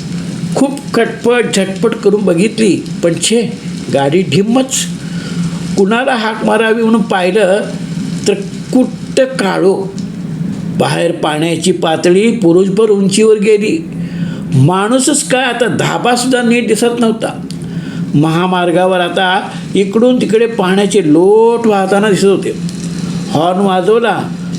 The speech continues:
पण कोणीच मदतीला येईना. खिडक्या, समोरची, मागची काच बाष्प धरून पांढरी धोट झाली होती. पाऊस थांबण्याची वाट बघण्याशिवाय मार्गच नव्हता. आ बसून पसरलेला गडद काळोख,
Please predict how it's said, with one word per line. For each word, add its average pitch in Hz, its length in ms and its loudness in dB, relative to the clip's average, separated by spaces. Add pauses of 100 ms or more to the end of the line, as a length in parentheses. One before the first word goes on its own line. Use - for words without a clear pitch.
पण 175 200 -2
कोणीच 175 460 2
मदतीला 220 400 0
येईना. 220 420 2 (840)
खिडक्या, 175 680 0
समोरची, 175 720 2
मागची 190 460 0
काच 165 380 0 (420)
बाष्प 202 440 0
धरून 208 380 4
पांढरी 165 500 0
धोट 190 460 2
झाली 214 280 0
होती. 185 320 0 (720)
पाऊस 226 360 0
थांबण्याची 202 560 2
वाट 190 340 2
बघण्याशिवाय 185 800 0
मार्गच 156 640 0
नव्हता. - 460 -2 (1120)
आ 160 340 0
बसून 165 420 2
पसरलेला 165 580 2
गडद 165 340 0
काळोख, 170 500 2